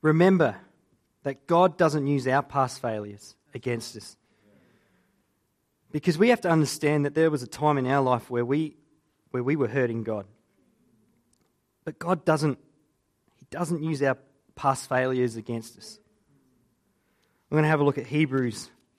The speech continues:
eight, verse twelve. It's talking about the new covenant that Jesus has made, that God has made with us. And I'm gonna have a look at verse twelve, 'cause this really stuck out at me. It says, "For I will forgive their wickedness and remember their sins no more."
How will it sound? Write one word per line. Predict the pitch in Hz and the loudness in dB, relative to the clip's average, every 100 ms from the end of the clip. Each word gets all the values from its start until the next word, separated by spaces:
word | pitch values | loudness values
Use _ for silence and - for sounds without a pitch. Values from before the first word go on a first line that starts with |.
| _ _ _ _ _ | _ _ _ _ _
eight, | 143 139 | -2 -2
verse | 123 135 - | 0 -2 -2
twelve. | - 139 123 120 | 2 2 4 0
It's | - | -2
talking | - 190 170 | 0 0 2
about | 147 147 147 | 2 2 0
the | 139 | 0
new | 147 165 | 0 0
covenant | - 151 135 127 107 _ - _ _ - | 2 2 2 -2 -4 _ -20 _ _ -8
that | 120 | -8
Jesus | - 139 139 123 110 | -4 -2 -2 -4 -10
has | 117 123 | -12 -4
made, | 123 120 110 _ _ _ _ _ - | -2 -2 -6 _ _ _ _ _ -10
that | 123 | 0
God | 143 147 | 4 4
has | 120 | 4
made | 131 135 131 | 0 0 0
with | 120 | -2
us. | 110 - _ _ _ _ _ _ _ | -4 -10 _ _ _ _ _ _ _
And | 131 | 0
I'm | |
gonna | 151 160 | 2 4
have | 175 | 4
a | |
look | 175 | 4
at | 147 | 4
verse | 123 147 - | 4 2 2
twelve, | - 139 | -2 -2
'cause | - 123 | -2 -4
this | 196 - | -4 0
really | 165 165 | 2 2
stuck | - - 135 - | 0 -2 -2 0
out | 131 | 0
at | 123 | 0
me. | 117 120 | -2 -6
It | |
says, | - 143 | -2 -2
"For | - - 143 | -2 -8 0
I | 151 190 | 4 4
will | 190 | 2
forgive | - 143 175 190 196 | -2 -6 -2 0 2
their | 185 | 2
wickedness | 165 160 151 120 117 - - _ _ _ _ | 2 0 -2 -4 -6 -6 -16 _ _ _ _
and | 131 127 | 0 2
remember | 123 139 147 151 | 4 4 4 4
their | 135 | 4
sins | 123 - 139 135 120 | 0 -2 0 0 -2
no | 127 120 | -4 -4
more." | 113 107 | -4 -6